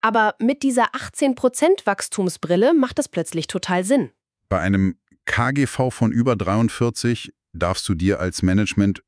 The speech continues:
Speaker 2: schlichtweg keine Fehler mehr erlauben. Eine leicht sinkende Marge, weil Logistik und Aluminium ein bisschen teurer werden, reicht da schon aus.
Speaker 1: Krass.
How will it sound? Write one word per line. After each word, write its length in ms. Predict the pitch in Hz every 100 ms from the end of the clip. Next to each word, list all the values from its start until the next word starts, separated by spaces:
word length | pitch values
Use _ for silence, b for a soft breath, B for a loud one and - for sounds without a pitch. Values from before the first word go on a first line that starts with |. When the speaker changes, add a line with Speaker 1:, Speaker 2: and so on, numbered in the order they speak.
| -
Speaker 2:
schlichtweg 580 | - - 123 - 104 -
keine 240 | 92 90
Fehler 300 | - 110 92
mehr 160 | 78 64
erlauben. 460 | 65 64 87 120 B B B B
Eine 180 | 85 92
leicht 460 | 90 80 117 - -
sinkende 400 | 104 - 85 82
Marge, 480 | 80 87 104 110 82
weil 160 | 82
Logistik 520 | 78 82 107 - 110
und 200 | 80 85
Aluminium 560 | - 87 87 113 127 110
ein 100 | 90
bisschen 320 | 87 - 82
teurer 380 | - 95 95 78
werden, 260 | 85 80 85 b b -
reicht 340 | 78 80 -
da 80 | 78
schon 220 | - 85
aus. 340 | 69 62 - - _
Speaker 1:
Krass. 420 | - 269 - -